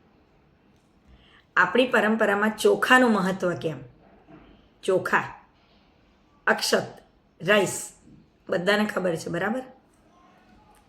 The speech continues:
પણ એનું મહત્ત્વ કેમ? અને પરંપરામાં એ કેવી રીતે વણાયા છે?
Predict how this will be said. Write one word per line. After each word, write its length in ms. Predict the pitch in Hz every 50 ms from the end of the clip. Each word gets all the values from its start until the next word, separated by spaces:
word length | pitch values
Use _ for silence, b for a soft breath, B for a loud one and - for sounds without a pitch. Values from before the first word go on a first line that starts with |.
| _ _ _ _ _ _ _ _ _ _ _ _ -
પણ 120 | 277 277
એનું 180 | 285 285 302 285
મહત્ત્વ 400 | 254 214 202 277 294 - 294 277
કેમ? 240 | - - 185 165 151 131 127 - - _ _ _ _ _ _ _ _ _ _ _ _ _ _ _ _ _ _ _ _ _ _ _ _ _ _ _ _ _ _ _ _ _ -
અને 100 | 208 220
પરંપરામાં 680 | 220 - 214 202 226 254 247 - 247 247 240 240 240
એ 40 | 247
કેવી 280 | 240 - 240 220 226 262
રીતે 240 | 247 220 214 - 196
વણાયા 440 | 175 170 160 160 160 160 156 147 147
છે? 200 | - - -